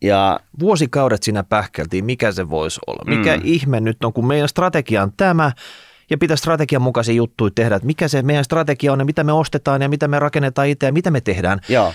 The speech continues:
Speaker 2: Ja sitten se valikoituu joka, joka ei ihan ollut strategian mukainen. Kaksituhatta seitsemäntoista vuonna varmaan silloinen Fortumin toimitusjohtaja Lundmark
Speaker 1: Mm.
Speaker 2: löysi hemmetin hyvän kohteen lähinnä Saksasta.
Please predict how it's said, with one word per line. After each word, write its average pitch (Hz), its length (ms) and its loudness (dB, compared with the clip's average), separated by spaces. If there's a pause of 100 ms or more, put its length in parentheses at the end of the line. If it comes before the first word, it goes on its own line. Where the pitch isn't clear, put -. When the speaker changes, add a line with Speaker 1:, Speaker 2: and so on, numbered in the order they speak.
Speaker 2:
Ja 151 80 0
sitten 220 240 -2
se 175 80 0
valikoituu 170 500 0
joka, 170 300 2
joka 151 220 0
ei 160 100 2
ihan 180 380 2
ollut 107 220 2
strategian 98 540 0
mukainen. 82 380 -4 (240)
Kaksituhatta 135 640 -2 (320)
seitsemäntoista 110 720 -2 (240)
vuonna 107 260 0
varmaan 135 520 2 (260)
silloinen 120 720 2 (140)
Fortumin 120 580 -2 (140)
toimitusjohtaja 110 880 0
Lundmark 113 560 0 (180)
Speaker 1:
Mm. 123 180 2
Speaker 2:
löysi 120 500 2 (160)
hemmetin 143 400 2
hyvän 107 240 -2
kohteen 110 500 -2 (360)
lähinnä 120 500 -2
Saksasta. - 460 -4